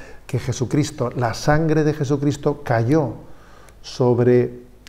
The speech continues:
eh, lo-, sobre los restos de Adán y, y les redimió. Hemos visto muchas calaveras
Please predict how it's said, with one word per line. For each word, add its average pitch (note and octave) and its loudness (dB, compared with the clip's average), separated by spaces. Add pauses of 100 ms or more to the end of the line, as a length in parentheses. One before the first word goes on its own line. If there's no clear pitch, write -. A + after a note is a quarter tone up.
eh, B2 4
lo-, A#2+ -2
sobre B2+ -2
los B2 -2
restos C3+ 0
de B2+ 2
Adán B2 -2 (140)
y, B2 0 (240)
y D3+ 4
les B2+ 0
redimió. A#2 0
Hemos A#2 -2
visto B2 -2
muchas A#2+ -2
calaveras A2+ 0